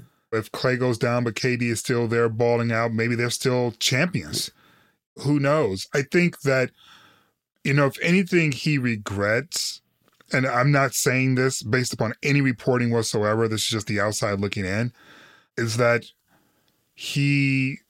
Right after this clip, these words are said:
wasn't just in a winning situation, but he was in Oakland. <laughs> And Oakland is one of those iconic black cities that once you really become a part of the fabric of that city,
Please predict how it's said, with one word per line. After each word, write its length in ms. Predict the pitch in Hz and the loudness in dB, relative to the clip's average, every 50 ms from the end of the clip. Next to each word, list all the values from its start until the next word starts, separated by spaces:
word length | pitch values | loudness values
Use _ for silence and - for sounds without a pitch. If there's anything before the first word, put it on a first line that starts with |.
| _ _ _ _ _ - | _ _ _ _ _ -4
wasn't 400 | 107 117 156 185 185 185 170 135 | 0 2 4 4 4 4 2 4
just 240 | 170 160 151 - - | 4 2 2 2 -2
in 200 | - 156 143 143 | -2 0 2 2
a 120 | 139 127 | 2 2
winning 400 | 117 107 113 120 123 135 139 143 | 0 0 0 0 2 2 2 0
situation, 880 | 135 - - 147 - - 156 143 143 147 147 143 - 160 151 151 151 - _ _ _ - - - _ _ _ _ _ _ _ _ - | 0 -2 -2 -2 -2 0 0 2 2 2 0 0 0 0 0 -2 -2 -6 _ _ _ -20 -20 -20 _ _ _ _ _ _ _ _ -4
but 120 | 123 131 135 | 0 2 4
he 60 | 151 | 4
was 120 | 147 127 131 | 4 2 2
in 120 | 135 120 - - | 0 -2 -2 -2
Oakland. 600 | 113 107 113 - - - 82 76 73 71 - - - _ _ _ _ _ _ _ _ _ _ _ _ _ _ - - - | -2 -2 -2 -2 -4 -10 -12 -12 -14 -14 -16 -20 -20 _ _ _ _ _ _ _ _ _ _ _ _ _ _ -20 -10 -6
<laughs> 120 | 139 113 - _ _ _ _ _ - | -6 -6 -6 _ _ _ _ _ -2
And 180 | 139 127 123 123 - _ _ _ - _ _ _ _ _ _ _ _ _ _ _ _ _ _ _ - | -2 -2 -2 -4 -8 _ _ _ -20 _ _ _ _ _ _ _ _ _ _ _ _ _ _ _ 2
Oakland 420 | 170 180 233 214 - 208 185 160 147 | 4 4 4 4 2 2 2 2 2
is 180 | 135 127 113 | 0 0 0
one 220 | 120 131 135 139 135 | 0 0 2 2 2
of 80 | 131 | 2
those 300 | 127 131 127 123 123 - - - | 2 2 2 2 0 -2 -4 -4
iconic 680 | - 123 113 - - - - 151 143 143 143 123 98 | -2 -2 -2 -4 -4 -4 0 2 2 2 2 0 -2
black 300 | - 120 117 113 117 110 | -2 0 0 0 0 -2
cities 640 | - - - 123 113 117 113 113 117 117 110 - - - _ _ _ _ _ _ _ _ _ _ | -4 -6 -4 -2 -2 0 0 0 -2 -2 -4 -6 -10 -14 _ _ _ _ _ _ _ _ _ _
that 140 | - 113 113 | -4 -4 -2
once 440 | 113 135 170 208 240 226 196 - - | 0 0 2 2 2 2 0 0 2
you 140 | 190 180 160 | 2 4 4
really 680 | 123 110 110 123 131 135 135 135 135 135 131 127 123 - - - _ _ _ - | 2 2 2 2 4 4 4 4 4 2 0 0 -2 -6 -10 -16 _ _ _ -10
become 380 | 135 107 - - 135 131 131 | -8 -6 -4 -2 0 0 0
a 60 | 113 | 0
part 400 | 101 - - - 135 127 127 127 | -2 -4 -4 0 2 2 2 2
of 120 | - 123 110 | 0 -2 -4
the 100 | 107 95 | -4 -6
fabric 520 | - - - 107 107 110 113 117 117 - | -4 -2 0 2 2 2 0 0 -2 -4
of 100 | 127 113 117 | -4 -2 -2
that 160 | 117 110 107 | -2 -2 -2
city, 420 | - - 123 117 113 110 110 104 | -4 -2 -2 -2 0 0 -2 -4